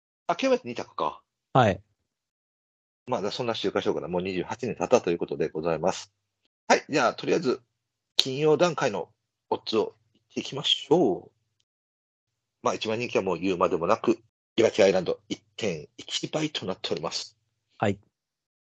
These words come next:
Speaker 1: はい。二番人気がマスクトディーバーで、えー、十五点九倍。
Speaker 2: はい。
Speaker 1: 三番人気が二十三点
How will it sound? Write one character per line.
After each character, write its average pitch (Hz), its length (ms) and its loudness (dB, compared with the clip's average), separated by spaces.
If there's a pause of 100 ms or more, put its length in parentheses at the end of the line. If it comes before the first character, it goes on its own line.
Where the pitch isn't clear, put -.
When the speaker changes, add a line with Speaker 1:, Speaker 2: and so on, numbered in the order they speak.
(200)
Speaker 1:
は - 160 2
い。 - 100 4
二 120 100 0
番 139 140 4
人 165 140 -2
気 - 120 4
が 113 120 4
マ 110 100 0
ス - 100 -10
ク - 80 -18
ト 127 140 6
デ 117 100 0
ィ 107 100 4
ー 87 40 -4
バ 82 320 2
ー 76 40 -6
で、 92 320 2
え 76 460 0
ー、 - 20 -14
十 104 160 -2
五 127 120 4
点 80 220 -4
九 85 180 -2
倍。 76 180 -2 (720)
Speaker 2:
は 104 100 6
い。 92 100 -6 (1120)
Speaker 1:
三 117 160 -2
番 127 240 6
人 139 180 -2
気 - 160 -6
が 82 300 2 (1080)
二 101 160 -10
十 95 180 -2
三 107 240 -8
点 82 280 -8